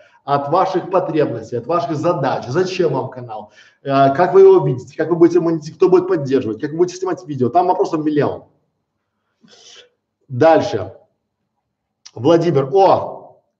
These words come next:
Владимир Лобацкий, здравствуйте. На сегодняшний день даже при бюджете найти профессионала для работы на Ютубе практически невозможно. Согласен с вами, но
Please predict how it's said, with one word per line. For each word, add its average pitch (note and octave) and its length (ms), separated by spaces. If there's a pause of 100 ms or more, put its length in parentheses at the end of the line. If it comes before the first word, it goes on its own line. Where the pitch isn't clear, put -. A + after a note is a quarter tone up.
(1160)
Владимир D3+ 800
Лобацкий, C3+ 600
здравствуйте. A2 680
На A#2 120
сегодняшний G3 500
день F3+ 260
даже E3+ 240
при E3+ 160
бюджете D3+ 460
найти C3 300
профессионала E3+ 680 (320)
для C3 140
работы D#3 560
на B2+ 220
Ютубе C#3 440
практически C3 440
невозможно. A2+ 640
Согласен A3+ 640
с G3+ 100
вами, D#3+ 320
но G3 800